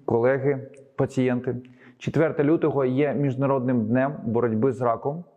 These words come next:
Цього року це ще й співпадає з Міжнародним днем онколога. Тож з приводу цього і буде наше сьогоднішнє спілкування з вами, а саме присвячене тому, що, м, рак є не вироком, і це є хвороба,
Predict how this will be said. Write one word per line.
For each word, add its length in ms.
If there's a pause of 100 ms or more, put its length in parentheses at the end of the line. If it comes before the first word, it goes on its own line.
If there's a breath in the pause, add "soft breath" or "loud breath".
(180)
Цього 300
року 420
це 220
ще 140
й 20
співпадає 640
з 100
Міжнародним 600
днем 220
онколога. 520 (760 soft breath)
Тож 260
з 60
приводу 420
цього 520
і 100
буде 260
наше 280
сьогоднішнє 480
спілкування 640
з 60
вами, 340 (560 loud breath)
а 140
саме 320
присвячене 640
тому, 340
що, 380 (480)
м, 260
рак 380
є 140
не 120
вироком, 520 (280)
і 800
це 260
є 200
хвороба, 560